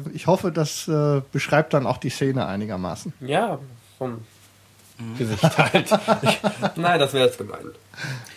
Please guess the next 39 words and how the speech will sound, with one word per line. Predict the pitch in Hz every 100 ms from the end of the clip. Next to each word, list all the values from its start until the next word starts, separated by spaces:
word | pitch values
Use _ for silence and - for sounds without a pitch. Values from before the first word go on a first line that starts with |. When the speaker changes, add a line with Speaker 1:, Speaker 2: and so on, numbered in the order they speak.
| - - - - -
Speaker 3:
Ja, | 107 92 - - - - - - -
ich | 143
denke, | 160 170 185
das, | 156 -
äh, | 120 113
soll's | 117 127 - -
zu |
dem | 123 135
Film | 143 139
dann | 123 110
auch | 107
eigentlich | 113 123 131
gewesen | - 101 120 139
sein. | 104 98 127 - - - - - -
Ähm, | 113 113 117 113 - - -
wir | 104 131
schauen | 123 139 127
uns | 123
den, | 123
denke | 123
ich | 127 117
mal, | 113
dann | 107
später | - 135 135 139
mal, | 131 127
Henrik, | 131 160
Speaker 1:
Ich |
denke, | 151 180 170 156
wir | 143
werden | 139 131
das | 123
Speaker 3:
auf | 131
Speaker 1:
mal | 104
Speaker 3:
Blu-ray, | 107 123 117
Speaker 1:
nachholen. | 110
Speaker 3:
genau. | 110 104
Speaker 1:
Ja, | 113 107
und | 123
dann | 117 120 117 110